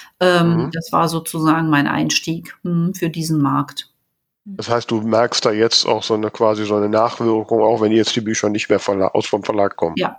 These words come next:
Speaker 1: ja, ja. Mhm, mhm.
Speaker 2: Aha.
Speaker 1: Ja. Nee, das hat schon gut funktioniert und, ähm,
Speaker 2: Mhm.
Speaker 1: da, äh, bin ich de-, dem Verlag auch wirklich dankbar, dass sie sich da so eine Mühe mit mir gegeben haben.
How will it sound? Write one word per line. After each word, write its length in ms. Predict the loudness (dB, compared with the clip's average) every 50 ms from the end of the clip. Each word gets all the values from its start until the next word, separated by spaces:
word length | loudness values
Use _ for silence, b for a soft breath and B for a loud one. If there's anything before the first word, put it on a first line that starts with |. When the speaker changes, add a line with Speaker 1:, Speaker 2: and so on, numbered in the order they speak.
| _ _ -6
Speaker 1:
ja, 140 | -4 -4 -4
ja. 180 | -4 -6 -8 -10 -10 -8
Mhm, 360 | -4 -4 -4 -4 -4 -6 -8 -8 -8
mhm. 340 | -6 -4 -4 -4 -4 -4
Speaker 2:
Aha. 300 | -2 0 0 0 0 -2 -8 _ _ _ -4
Speaker 1:
Ja. 200 | -2 -2 -2 -2 -4 -8 -14 _ _ _ _ _ _ _ _ _ _ _ _ _ _ _ _ _ _
Nee, 160 | -2 0 0 0
das 160 | 0 0 -2
hat 120 | -2 -2
schon 140 | -2 -4 -4
gut 160 | -4 -4 -4
funktioniert 720 | -2 -2 -2 -2 -2 0 0 2 2 4 4 4 2 2 2
und, 340 | 0 2 2 0 0 0
ähm, 600 | 0 0 2 2 2 2 0 0 0 -2 -4 -10 B B B B B B B B B B B B
Speaker 2:
Mhm. 120 | B -2 0
Speaker 1:
da, 280 | 2 2 4 4 4
äh, 280 | 4 4 4 2 2 2 0
bin 240 | 0 0 2 2 2
ich 100 | 2 2
de-, 180 | 2 2 2 2
dem 200 | 2 0 2 2
Verlag 280 | 2 2 2 2 2
auch 140 | 0 0 0
wirklich 260 | -2 -4 -4 -4 -6
dankbar, 400 | -4 -4 -4 -2 0 2 2 2
dass 160 | 2 0 -2
sie 100 | -2 -4
sich 140 | -6 -4 -4
da 140 | -2 -2 -2
so 60 | -2
eine 160 | -2 0 2
Mühe 760 | 2 2 2 0 -2 -2 0 0 0 2 2 4 4 4 4
mit 300 | 4 4 2 2 0 0
mir 260 | 2 4 4 4 4
gegeben 520 | 2 0 0 2 4 4 6 6 6 4 4
haben. 540 | 4 4 4 2 0 -2 -4 -8 -12 B